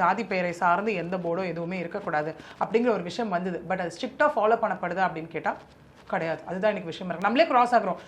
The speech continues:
எத்தனையோ அந்த மாதிரி இடத்துல நம்ம பார்க்கறது இல்லையா? சொல்லு, அந்த மாதிரி விஷயம் தான். இன்னொன்னு இப்ப அரசியல் கட்சி அப்படின்னு வரும்போது பார்த்தோம்னா,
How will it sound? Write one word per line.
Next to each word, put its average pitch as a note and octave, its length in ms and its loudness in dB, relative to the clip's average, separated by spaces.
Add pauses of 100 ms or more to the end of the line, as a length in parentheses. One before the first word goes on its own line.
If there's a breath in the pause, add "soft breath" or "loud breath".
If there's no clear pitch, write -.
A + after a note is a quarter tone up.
(160 loud breath)
எத்தனையோ C4 320 2
அந்த B3 160 4
மாதிரி A3 200 6
இடத்துல G#3 180 0
நம்ம F3+ 200 -2
பார்க்கறது F3+ 320 2
இல்லையா? D#3 360 -4
சொல்லு, E3+ 240 -6
அந்த F#3+ 240 -2
மாதிரி A3+ 240 2
விஷயம் E3+ 280 -6
தான். E3 100 -4 (220 loud breath)
இன்னொன்னு F#4+ 220 6
இப்ப C#4 180 10
அரசியல் D#4+ 400 10
கட்சி C#4 280 2
அப்படின்னு A3+ 220 0
வரும்போது G#3 440 0
பார்த்தோம்னா, F3 400 0